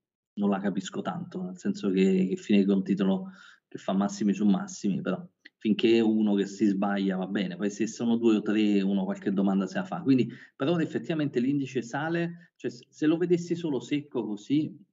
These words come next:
eh, diciamo naked, senza una considerazione qualitativa, un po' di preoccupazione ci sarebbe, perché vedi sta iniziando un po' a impennare.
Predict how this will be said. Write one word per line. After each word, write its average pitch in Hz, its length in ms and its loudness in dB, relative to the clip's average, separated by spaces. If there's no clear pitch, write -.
eh, 101 680 -4
diciamo 104 640 -2
naked, 127 520 -2
senza 117 360 -2
una 127 120 -6
considerazione 120 720 -2
qualitativa, 113 720 -2
un 120 140 -4
po' 127 140 -2
di 135 120 0
preoccupazione 117 840 -4
ci 107 140 -8
sarebbe, 98 420 -4
perché 98 240 -6
vedi 95 160 -2
sta 101 200 -8
iniziando 101 340 -4
un 101 60 -4
po' 107 100 -4
a 104 60 0
impennare. 101 600 -4